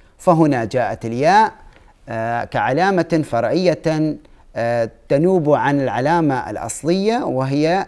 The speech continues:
الياء. ننتقل بعد ذلك أبناء الطلبة لتحليل هذه الصور.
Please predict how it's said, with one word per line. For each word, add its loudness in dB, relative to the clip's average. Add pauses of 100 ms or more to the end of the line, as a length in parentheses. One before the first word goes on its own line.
الياء. 0 (2250)
ننتقل 2
بعد 0
ذلك 0
أبناء 0
الطلبة 0 (3250)
لتحليل 0
هذه 0
الصور. -2